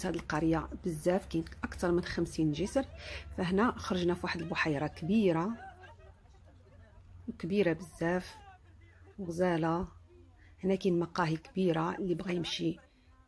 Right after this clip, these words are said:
يتقهوى او اللي يمشي يستراح فيها، فيقدر يربط القارب ديالو في الجانب ويمشي لها. وكذلك هاد البحيرة كي-، كيمارسوا فيها الناس بزاف ديال الرياضات بحال القوارب الشراعية،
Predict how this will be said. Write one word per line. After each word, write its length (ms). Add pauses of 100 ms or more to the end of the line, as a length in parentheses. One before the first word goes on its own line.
(120)
يتقهوى 1000
او 300
اللي 160
يمشي 280
يستراح 460
فيها، 400 (600)
فيقدر 460 (440)
يربط 320
القارب 380
ديالو 260
في 80
الجانب 520 (100)
ويمشي 360
لها. 280 (2000)
وكذلك 420
هاد 120
البحيرة 600
كي-، 680
كيمارسوا 420
فيها 180
الناس 320
بزاف 320
ديال 300
الرياضات 720
بحال 200
القوارب 500
الشراعية، 760